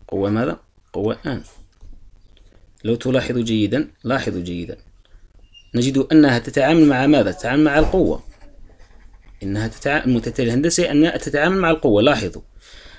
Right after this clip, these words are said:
هذه تتعامل مع الجداء. انتبهوا فقط. هذه تنت-، تتعامل مع الجداء.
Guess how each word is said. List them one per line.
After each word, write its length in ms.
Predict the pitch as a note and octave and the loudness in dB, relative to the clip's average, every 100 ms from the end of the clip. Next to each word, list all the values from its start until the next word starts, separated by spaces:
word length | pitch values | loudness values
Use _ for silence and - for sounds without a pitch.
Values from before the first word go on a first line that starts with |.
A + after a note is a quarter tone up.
| - | -4
هذه 320 | - G3+ G#3+ | 4 6 6
تتعامل 600 | F#3+ F3+ F3 D#3+ F3+ D#3+ E3 | 2 4 4 6 4 4 6
مع 100 | D#3 | 4
الجداء. 520 | C3+ D3+ D#3+ - - - - - | 4 6 6 4 -4 -20 -20 -12
انتبهوا 380 | B2 D#3+ B2+ G#2+ | 0 2 2 0
فقط. 320 | F2+ F2 - | -2 -10 -6
هذه 240 | A#2 D3 C#3 | 2 4 4
تنت-، 300 | C#3 A#2+ D3+ | 2 2 2
تتعامل 720 | C#3+ - B2 A2+ A2+ D#3+ F3+ | 0 -4 -6 -2 0 0 0
مع 120 | A#2+ | 0
الجداء. 480 | A2 A#2 C#3 C#3 | 0 -2 2 0